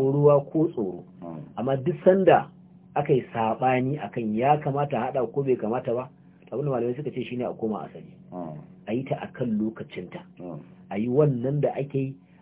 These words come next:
Speaker 1: a jinkirta. Amma idan limami ya ga dacewar a haɗa, babu laifi a haɗa.
Speaker 2: Mm.
Speaker 1: Sannan ba daidai bane kuma sanda liman ya ga dacewa a haɗa sallah, wani kuma shi ya ga wai hakan ba ta dace ba sai ya fita. Wannan
Speaker 2: Na'am.
Speaker 1: raba kan musulmai ne.
Speaker 2: Na'am.
Speaker 1: Ba daidai bane, sai ka haƙura idan limamin ku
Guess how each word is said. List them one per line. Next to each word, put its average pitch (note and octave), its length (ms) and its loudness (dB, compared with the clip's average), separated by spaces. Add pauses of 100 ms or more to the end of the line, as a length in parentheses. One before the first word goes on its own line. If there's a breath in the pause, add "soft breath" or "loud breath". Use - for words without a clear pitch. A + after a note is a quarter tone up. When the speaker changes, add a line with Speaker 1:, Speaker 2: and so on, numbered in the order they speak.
(100)
Speaker 1:
a F#2 80 -8
jinkirta. A#2 540 -6 (400)
Amma A2 160 -8
idan C3 360 0
limami C#3+ 500 0
ya B2 80 4
ga B2+ 100 0
dacewar C3 520 0
a - 80 -8
haɗa, C#3+ 280 -4 (180)
babu D3+ 220 4
laifi A2+ 300 0
a - 60 -8
haɗa. - 180 -14 (160)
Speaker 2:
Mm. F2 180 -12 (280)
Speaker 1:
Sannan D3+ 260 2
ba B2+ 140 6
daidai E3 280 8
bane F3 240 8
kuma D3 200 2 (120)
sanda B2 160 -4
liman C3+ 340 0
ya C3 60 -2
ga C3+ 120 2
dacewa C3 440 4
a - 80 -10
haɗa G#2+ 160 -6
sallah, G#2 280 -4
wani A#2+ 220 2
kuma C3 220 -6
shi C#3+ 220 -4
ya A#2 60 2
ga G#2 120 -4
wai A2+ 200 2
hakan A#2 360 -6
ba F#2+ 80 -6
ta F2+ 120 -10
dace A2 320 -2
ba F#2+ 80 -6 (100)
sai A#2 140 0
ya - 40 -2
fita. E2+ 280 -10 (220)
Wannan C#3 140 -4
Speaker 2:
Na'am. C3 160 -2
Speaker 1:
raba B2+ 80 0
kan A2+ 160 -6
musulmai F2+ 380 -6
ne. D2 80 -14 (160)
Speaker 2:
Na'am. E2 260 -12
Speaker 1:
Ba F#2+ 120 -4
daidai B2+ 220 2
bane, A#2+ 220 0
sai E3 140 -4
ka E3 100 -2
haƙura B2+ 320 0
idan B2 160 0
limamin B2 480 0
ku - 80 -20